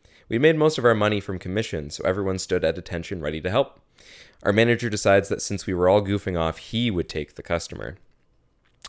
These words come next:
We were all annoyed by that, but what are you gonna do when your salaried manager wants to take some of your commission? The guy asked to try on four high-end sports outfits. So the manager,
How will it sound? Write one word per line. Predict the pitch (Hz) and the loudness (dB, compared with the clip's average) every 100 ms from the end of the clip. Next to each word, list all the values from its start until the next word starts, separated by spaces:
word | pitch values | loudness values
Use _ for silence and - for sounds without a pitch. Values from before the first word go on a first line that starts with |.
| - - | -20 -6
We | 98 | 4
were | 104 | 8
all | 110 | 8
annoyed | 104 92 98 87 | 8 4 4 4
by | 85 | 2
that, | 80 80 82 | 4 2 2
but | 95 82 - - | 2 2 0 -8
what | - 98 90 | -2 0 4
are | 104 | 2
you | 98 | 2
gonna | 95 92 | 0 0
do | 82 85 | 0 -2
when | 80 82 | -2 -4
your | 82 | -6
salaried | - 92 95 95 90 | -2 2 2 0 -2
manager | 82 82 85 80 | -4 -4 -6 -6
wants | 76 78 - | -8 -8 -10
to | |
take | 82 - 76 | -10 -8 -8
some | - 73 | -10 -12
of | 71 | -14
your | - | -16
commission? | - 52 57 - 52 - _ _ _ - - - _ _ _ - | -16 -16 -16 -16 -16 -18 _ _ _ -20 -20 -20 _ _ _ -4
The | 104 | 4
guy | 123 | 6
asked | 147 101 - | 8 6 4
to | |
try | 95 92 92 | -2 0 2
on | 87 | 0
four | - - 101 104 | -4 -2 0 0
high-end | - 92 90 85 | 0 0 0 -2
sports | - - 110 - - | -6 -2 -2 -2 -4
outfits. | 73 - - 62 - | -6 -6 -8 -8 -6
So | - 82 | -6 -4
the | |
manager, | 90 131 143 139 135 127 | -2 -2 0 0 -2 -2